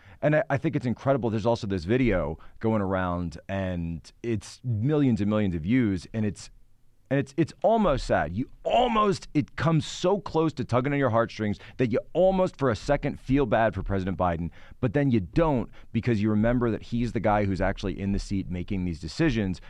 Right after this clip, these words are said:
and driving our country into the dumpster the way he is. So he's walking around, just sort of doddering around, as everyone who's in this room rushes to go see President Obama.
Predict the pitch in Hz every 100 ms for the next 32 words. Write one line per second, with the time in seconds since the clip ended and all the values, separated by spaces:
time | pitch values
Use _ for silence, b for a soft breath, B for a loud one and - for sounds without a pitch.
0 | B 107 98 98 95 101 - 87 - 98
1 | 87 90 - 80 73 85 120 127 - 80
2 | 82 73 80 127 67 - - - - -
3 | - - - - 135 117 110 b b b
4 | - 170 202 123 120 147 151 123 98 135
5 | 131 90 80 78 - - 117 - 160 135
6 | 76 - 101 135 139 104 87 78 135 117
7 | 71 78 - b b 127 - - 151 151
8 | 180 165 147 139 120 127 107 92 110 180
9 | 113 73 78 - b b - 90 117 151
10 | 180 - 127 82 92 - - - - -
11 | - 139 117 139 127 131 120 123 107 101
12 | 85 156 180 82 50